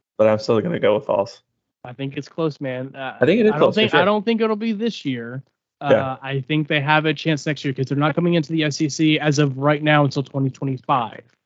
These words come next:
Speaker 1: Oh, okay.
Speaker 2: Uh,
Speaker 1: Yeah.
Speaker 2: so maybe in twenty twenty-four, maybe they can break through, or twen-,
Speaker 1: Yeah.
Speaker 2: maybe twenty twenty-three. I mean, the twenty twenty-three would be within the two-year mark. So that would be the chance, I think, for them maybe to hit playoff.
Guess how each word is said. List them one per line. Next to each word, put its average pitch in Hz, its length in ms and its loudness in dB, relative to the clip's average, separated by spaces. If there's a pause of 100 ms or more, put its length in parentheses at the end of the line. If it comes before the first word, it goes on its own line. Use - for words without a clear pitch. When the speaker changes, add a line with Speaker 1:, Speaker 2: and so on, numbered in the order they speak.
(120)
Speaker 1:
Oh, 131 100 8
okay. 117 140 2
Speaker 2:
Uh, 107 120 2
Speaker 1:
Yeah. - 60 -10
Speaker 2:
so 127 540 0 (680)
maybe 139 500 0
in 156 140 4
twenty 160 360 2
twenty-four, 165 580 2
maybe 160 260 2
they 160 160 2
can 160 200 2
break 160 280 2
through, 165 520 4
or 120 300 -6 (220)
twen-, 139 320 -2
Speaker 1:
Yeah. 107 160 6 (280)
Speaker 2:
maybe 135 300 2
twenty 143 240 2
twenty-three. 139 500 2
I 120 40 -4
mean, 120 220 -8
the 135 80 -10
twenty 135 220 -4
twenty-three 120 380 -12
would 113 100 -12
be 117 100 -8
within 113 260 -6
the 110 80 -8
two-year 110 340 -8
mark. 104 260 -10
So 117 220 -10 (380)
that 135 160 4
would 151 140 4
be 143 120 6
the 135 120 4
chance, 127 340 -4
I 127 60 2
think, 123 280 -8
for 127 60 -8
them 123 160 -6
maybe 120 260 -8
to 127 80 -8
hit 123 240 -6
playoff. 135 400 2